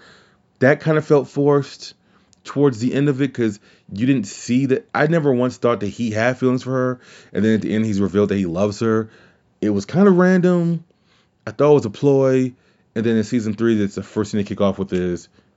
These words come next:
"Oh, you know, I wanna go on a date with you 'cause I super like you, and I wrote you a letter. Do you like me back?" And it's kinda like, "Oh, that's kind of whack-a-mundo, but okay." Um, but anyways, uh, as you get to the climax,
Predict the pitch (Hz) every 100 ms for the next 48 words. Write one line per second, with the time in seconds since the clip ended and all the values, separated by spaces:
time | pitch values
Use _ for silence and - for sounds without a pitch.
0 | - 127 123 117 127 135 131 123 113 120
1 | 110 147 127 117 113 107 98 107 107 123
2 | 131 127 139 135 120 113 110 101 95 -
3 | - - - 117 123 135 131 123 147 127
4 | 110 101 120 131 117 139 123 104 104 101
5 | 123 113 104 - 127 123 110 107 - 120
6 | 101 87 92 110 107 123 143 117 101 90
7 | 104 131 98 87 85 _ _ _ _ 113
8 | 107 104 101 95 92 95 _ _ _ _
9 | _ _ _ _ _ 101 139 175 156 101
10 | 92 90 - _ _ _ _ - 107 107
11 | 101 - _ - 92 131 190 135 - 127
12 | 113 101 90 82 -